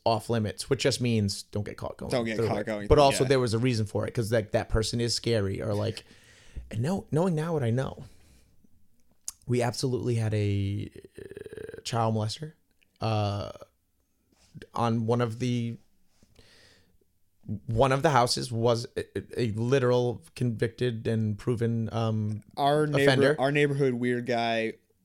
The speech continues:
Speaker 2: uh, just looked like one. <laughs> If that
Speaker 1: Mm-hmm.
Speaker 2: meant he had jean
Speaker 1: Yeah.
Speaker 2: shorts that he cut, wore, like, up to his thigh and tank tops, and he was
Speaker 1: I'm waiting for the issue.
Speaker 2: <laughs> That was, <laughs> that was, that was our old
Speaker 1: Right.
Speaker 2: weird guy who would watch us and get angry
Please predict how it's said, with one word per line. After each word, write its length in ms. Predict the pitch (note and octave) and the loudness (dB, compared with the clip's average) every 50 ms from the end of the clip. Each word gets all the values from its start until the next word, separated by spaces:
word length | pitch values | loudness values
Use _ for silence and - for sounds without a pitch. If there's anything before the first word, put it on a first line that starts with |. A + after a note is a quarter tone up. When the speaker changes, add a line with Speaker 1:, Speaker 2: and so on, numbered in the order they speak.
| _ _ _ _ _ _ _ - | _ _ _ _ _ _ _ -4
Speaker 2:
uh, 460 | A#2+ A#2 G#2+ G#2 G2 F2+ D2+ D2+ - - _ _ _ _ _ - - _ _ _ - C3+ - _ _ _ _ _ | -2 -2 0 -2 -2 -4 -8 -10 -14 -16 _ _ _ _ _ -20 -20 _ _ _ -20 -20 -18 _ _ _ _ _
just 220 | - - C3 - - | -4 -2 -2 -4 -4
looked 420 | A2+ A2+ A#2 A#2 - C3 B2 - | -4 -4 -4 -4 -6 -8 -8 -6
like 260 | C3 B2+ C3 B2+ - | -4 -4 -4 -4 -4
one. 280 | D3+ D3+ D#3 D#3 E3 F3 | -4 -4 -2 -2 -2 -2
<laughs> 80 | D#3+ F#3 | -2 -4
If 200 | - D#3 C3 C3+ | -2 0 2 4
that 100 | E3+ E3 | 4 4
Speaker 1:
Mm-hmm. 80 | E3 E3 | 4 2
Speaker 2:
meant 120 | D#3 - | -2 -2
he 140 | C#3+ D3+ C#3+ | 0 2 2
had 180 | C3 A#2+ A#2+ | 2 0 -2
jean 200 | A2+ B2 B2+ C3+ | -4 -6 -4 -2
Speaker 1:
Yeah. 100 | C#3 C3+ | 0 0
Speaker 2:
shorts 420 | C3+ - - D#3 C#3 C#3 D3+ - - | 0 0 0 2 2 2 0 0 -2
that 220 | - D#3 D3 C#3 | 0 0 0 0
he 120 | E3+ D#3+ D3 | -2 -4 -4
cut, 480 | - - - - D3+ E3 E3+ - - - - - - - - - - - - _ _ - _ _ _ - | -6 -6 -2 0 0 0 0 -2 -8 -14 -18 -18 -20 -20 -20 -20 -20 -20 -20 _ _ -20 _ _ _ -8
wore, 340 | B2+ C3 C#3 C#3+ C#3 C3+ | -4 0 2 4 4 6
like, 280 | C3 C3 B2 B2 A#2+ - - | 6 4 4 2 2 2 0
up 220 | B2+ C3+ C3 - | 0 0 0 0
to 100 | - D3+ | -2 -2
his 260 | D3 C#3 C3 A#2+ - | 0 0 0 0 -2
thigh 360 | - - B2+ B2 B2 B2+ B2+ B2+ | -2 -2 0 0 2 2 0 0
and 200 | B2+ A#2+ A#2 A#2 | 0 -2 -4 -4
tank 340 | - - B2+ B2+ B2 B2 | -4 -2 -2 -2 -4 -4
tops, 460 | - - B2+ B2 B2 B2 A#2+ - - B2+ | -4 -2 0 0 0 0 0 -2 -4 -4
and 120 | A2+ A2+ | -4 -4
he 60 | A2+ A2+ | -4 -2
was 240 | B2 C3 B2+ B2+ - - - - - - | -2 -4 -4 -6 -8 -10 -16 -20 -10 -6
Speaker 1:
I'm 140 | - B2+ C3 | -4 0 0
waiting 200 | C#3 C3+ C3 A#2 | 0 0 0 -2
for 80 | A#2+ B2+ | -2 -2
the 120 | A#2+ B2 C3 | 0 0 0
issue. 280 | C3+ B2+ B2 A#2 A2+ - - - | 0 0 -2 -2 -2 -4 -8 -12
Speaker 2:
<laughs> 100 | - - | -6 -2
That 180 | D#3 - - | 0 2 4
was, 1800 | - - - - - - - - D#4 - - - E4+ C#4+ - - F4 - - - - D#4+ - - - - C#4 A#3+ - - - - - - D4 C#4+ | 6 6 6 4 4 2 2 2 2 2 4 4 2 2 4 4 4 2 2 2 0 -2 -2 -2 -2 -4 -4 -4 -4 -6 -10 -18 -16 -14 -14 -12
<laughs> 340 | - - - - - - - | -12 -14 -18 -20 -20 -2 2
that 140 | C3+ C#3 D3 | 6 6 8
was, 260 | D#3 D3+ D3+ C#3+ C#3+ | 8 8 6 4 2
that 140 | - C#3+ C#3+ D3 | 4 4 4 6
was 200 | C#3+ C#3 C3 C3+ | 6 4 4 4
our 240 | C3 C3 B2+ B2 | 4 4 4 4
old 260 | A2 A#2 A#2 A#2 A2 B2 | 2 2 2 2 2 2
Speaker 1:
Right. 140 | A#2 A2 | 2 2
Speaker 2:
weird 240 | G#2+ G#2+ A2 A2 A2 | 2 0 -2 -2 -2
guy 300 | A2+ A2+ G#2+ G#2+ G#2+ A2+ | -2 -2 0 0 0 0
who 160 | C3 B2 A#2+ | 0 0 0
would 120 | A#2+ A#2 A2+ | 0 0 0
watch 340 | A2+ A2+ A2 G#2+ A2 - - | 0 0 0 0 0 -2 -2
us 140 | A2+ - - | -2 -2 -4
and 100 | A2+ A2+ | -4 -2
get 160 | G#2 G#2+ G2+ - | -2 -4 -4 -4
angry 560 | G#2 A2 A2 A2 G2+ G#2+ G#2 G2+ G#2 G#2+ | -4 -6 -6 -6 -4 -4 -4 -4 -4 -6